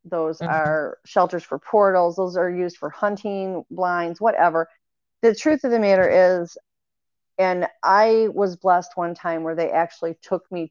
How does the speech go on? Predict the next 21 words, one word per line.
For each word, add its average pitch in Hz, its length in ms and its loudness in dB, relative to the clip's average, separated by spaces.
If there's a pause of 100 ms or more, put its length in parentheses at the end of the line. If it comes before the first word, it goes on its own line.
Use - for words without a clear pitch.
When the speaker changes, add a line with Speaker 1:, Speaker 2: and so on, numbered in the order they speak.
Speaker 1:
to 165 100 -6
where 160 300 -2
they 160 240 -2
live. 147 520 2 (560)
I 170 60 -2
mean, 165 160 2
where 165 100 4
they 156 140 0 (140)
Speaker 2:
Wow. 127 60 -6
Speaker 1:
actually, 170 640 -2
actually 151 520 -6
live. 147 280 -4 (600)
And 185 120 2
they've 175 140 6
only 190 200 4
Speaker 2:
Right. 190 40 0
Speaker 1:
done 190 160 2
that 190 240 -2
to - 80 -10
me 226 120 0
once. 160 480 -4